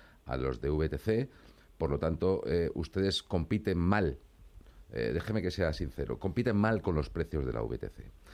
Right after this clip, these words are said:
Eh, la V T C tiene una ventaja sobre ustedes, y es una ves-, una ventaja que hace que la gente los, los tome. O sea, po-, podemos ocultarlo o no, pero esto es así.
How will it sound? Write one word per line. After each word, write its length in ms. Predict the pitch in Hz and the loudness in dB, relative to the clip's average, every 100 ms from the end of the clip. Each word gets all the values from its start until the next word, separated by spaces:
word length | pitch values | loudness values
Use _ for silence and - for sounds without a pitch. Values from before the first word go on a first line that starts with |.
| - - - | -20 -20 -8
Eh, 180 | 107 - | -8 -4
la 140 | 123 120 | 2 4
V 160 | 165 | 4
T 80 | 175 | 4
C 140 | 170 151 | 2 2
tiene 180 | 147 | 4
una 100 | 143 | 4
ventaja 320 | 131 120 127 139 | 4 2 0 0
sobre 220 | 101 95 | 2 4
ustedes, 580 | 85 - 78 65 - - | 4 2 0 0 -6 -4
y 80 | 104 | -2
es 100 | 104 | 2
una 80 | 123 | 2
ves-, 160 | 110 - - | 2 -2 -4
una 160 | 107 117 | 0 2
ventaja 460 | 110 95 117 127 | 2 0 -2 -2
que 80 | - | -2
hace 160 | 104 127 | -2 -2
que 100 | 90 | -2
la 100 | 64 | -2
gente 420 | 101 98 131 - | -4 -2 -4 -4
los, 500 | - 69 57 55 - | -4 -2 -2 -4 -8
los 180 | 71 67 | -8 -4
tome. 260 | - 180 80 | 0 2 2
O 40 | |
sea, 220 | - 92 | 0 -2
po-, 320 | - - 101 - | -2 -4 -4 0
podemos 300 | 101 143 165 | 2 4 2
ocultarlo 500 | 139 127 151 147 117 | 2 2 2 4 4
o 40 | |
no, 260 | 110 82 - - - - - | 4 2 -2 -20 -20 -20 -2
pero 200 | 95 107 | 2 2
esto 160 | - | 2
es 80 | 123 | 0
así. 280 | 98 80 | 0 -4